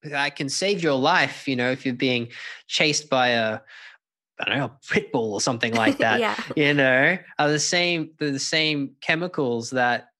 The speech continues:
Speaker 1: over long term can slowly destroy yourselves, destroy your
Speaker 2: Mm.
Speaker 1: tissue, destroy your immune system, cause chronic inflammation, um, and, and, you know, autoimmune issues,
Speaker 2: Mm.
Speaker 1: which at the same, also at the same time can be incredibly addictive,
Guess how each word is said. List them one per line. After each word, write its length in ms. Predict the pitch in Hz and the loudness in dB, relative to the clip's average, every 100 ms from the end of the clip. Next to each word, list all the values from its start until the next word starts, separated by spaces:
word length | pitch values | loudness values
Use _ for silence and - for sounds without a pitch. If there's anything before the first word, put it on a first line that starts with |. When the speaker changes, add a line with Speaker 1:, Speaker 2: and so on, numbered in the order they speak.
| - | -2
Speaker 1:
over 200 | 139 131 | 0 0
long 240 | 127 135 | 0 0
term 300 | 135 147 156 | 0 -2 -2
can 180 | 147 120 | -4 -6
slowly 400 | 113 - 131 131 | -6 -6 -4 -4
destroy 480 | 107 110 - - 131 | -6 -6 -6 -4 -2
yourselves, 580 | 139 101 - 98 - - | -2 -4 -6 -8 -8 -10
destroy 340 | - 180 143 - | -6 -4 -2 0
your 200 | - 202 | 0 -2
Speaker 2:
Mm. 60 | |
Speaker 1:
tissue, 380 | 190 156 - 104 | -2 -2 -2 -6
destroy 360 | 104 - 131 123 | -6 -8 -6 -6
your 160 | 117 | -6
immune 320 | 107 110 139 | -8 -8 -8
system, 420 | 147 127 - 95 95 | -6 -8 -8 -12 -10
cause 240 | 123 117 | -8 -8
chronic 400 | - - 120 120 | -10 -8 -8 -8
inflammation, 760 | 120 - 104 113 147 - 92 92 - - - _ | -16 -16 -14 -10 -8 -10 -14 -18 -20 -20 -20 _
um, 420 | 110 107 104 104 - - | -14 -12 -12 -14 -14 -6
and, 280 | 120 113 120 | -6 -6 -10
and, 280 | 123 110 123 _ _ _ _ | -12 -12 -18 _ _ _ _
you 140 | 156 | -14
know, 120 | 117 120 | -10 -8
autoimmune 600 | 131 131 120 120 156 180 | -6 -4 -4 -2 -4 -4
issues, 520 | 127 107 95 92 - - - - | -6 -8 -10 -12 -16 -18 -20 -10
Speaker 2:
Mm. 220 | 220 214 | -8 -6
Speaker 1:
which 320 | 208 175 175 - | -2 -2 -2 -2
at 160 | 165 | -4
the 100 | 156 | -2
same, 300 | 151 165 156 156 | -2 0 0 0
also 320 | 202 233 156 | 0 2 0
at 40 | |
the 80 | 151 | 0
same 240 | - 170 | 0 -2
time 220 | 160 185 180 | 0 0 0
can 140 | 170 | -2
be 100 | 175 | -2
incredibly 480 | 175 160 170 175 170 | -2 -2 -2 -2 -4
addictive, 520 | 151 180 - 110 85 | -2 -4 -4 -8 -8